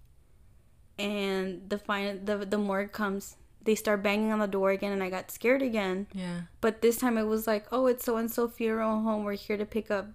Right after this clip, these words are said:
Speaker 1: you know.
Speaker 2: Yeah.
Speaker 1: And I was like, "Oh." I'm like, "By the way, did you guys stop by earlier?"
Speaker 2: Just by,
Speaker 1: And
Speaker 2: by
Speaker 1: then they
Speaker 2: any
Speaker 1: were like, "No." And I'm like, "There's no other funeral, like, people outside?" And they're like, "No."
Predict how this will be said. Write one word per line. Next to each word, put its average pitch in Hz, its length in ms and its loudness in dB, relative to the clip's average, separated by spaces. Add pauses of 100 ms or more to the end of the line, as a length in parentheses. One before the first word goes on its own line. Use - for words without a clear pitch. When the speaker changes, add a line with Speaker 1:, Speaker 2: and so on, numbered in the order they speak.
Speaker 1:
you 208 100 -2
know. 196 240 2
Speaker 2:
Yeah. 175 260 2 (480)
Speaker 1:
And 214 140 0
I 202 100 2
was 208 160 -6
like, 196 240 -8
"Oh." - 220 -10 (480)
I'm 302 100 4
like, 302 180 4
"By 311 160 2
the 311 100 0
way, 226 180 4
did 226 180 -2
you 247 60 -2
guys 403 220 0
stop 226 360 0
by 233 160 0
earlier?" 226 640 2 (420)
Speaker 2:
Just - 400 6
by, - 60 -6 (360)
Speaker 1:
And 226 100 6
Speaker 2:
by 220 120 10
Speaker 1:
then 254 80 8
they 254 80 8
Speaker 2:
any 247 80 6
Speaker 1:
were 240 160 6
like, 233 300 0
"No." 294 440 0 (880)
And 233 100 -4
I'm 233 120 -2
like, 226 180 -4
"There's 233 180 -2
no 240 120 0
other 233 260 0
funeral, 220 540 -6
like, 196 260 -6 (120)
people 214 280 -8
outside?" 208 300 -6
And 214 120 -6
they're 208 100 -8
like, 208 200 -8
"No." 285 280 -4